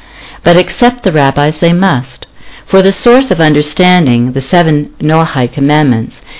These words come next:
is found in the Talmud and the later rabbinic teachings and nowhere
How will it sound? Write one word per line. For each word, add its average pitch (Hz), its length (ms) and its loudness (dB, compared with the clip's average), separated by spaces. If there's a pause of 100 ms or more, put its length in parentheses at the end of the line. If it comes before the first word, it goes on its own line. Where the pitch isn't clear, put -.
(120)
is - 180 -4
found 220 280 4
in 247 120 6
the 233 80 4
Talmud 117 540 -2 (340)
and 160 140 2
the 165 60 2
later 175 240 4
rabbinic 160 400 0
teachings 117 640 -6 (160)
and 143 160 0
nowhere 117 320 0